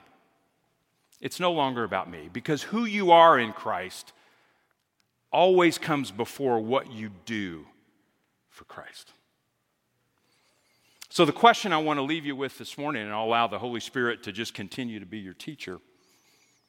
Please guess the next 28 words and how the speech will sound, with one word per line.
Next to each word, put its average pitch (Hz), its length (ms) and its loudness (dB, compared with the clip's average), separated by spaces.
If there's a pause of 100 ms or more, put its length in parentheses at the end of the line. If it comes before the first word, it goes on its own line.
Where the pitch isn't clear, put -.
(1300)
what 185 260 4
is 156 160 2
the 120 100 2
work 117 640 2 (1300)
that 107 280 0
God 95 580 2
is 98 180 -14
freeing 120 640 -10
you 98 220 -12
to - 180 -20
do? 78 220 -20 (2500)
What 175 200 4
is 202 140 0
the 165 100 4
work 156 400 6
in 135 160 0
this 214 140 4
season? 202 300 -2
And 147 80 2
I 180 120 4
don't 220 180 -2
care 185 200 2
if 165 160 -4
you're, 120 240 -6
you're 123 240 -2 (720)
seventeen 196 640 2
or 139 160 -2
eighty-seven. 165 680 -8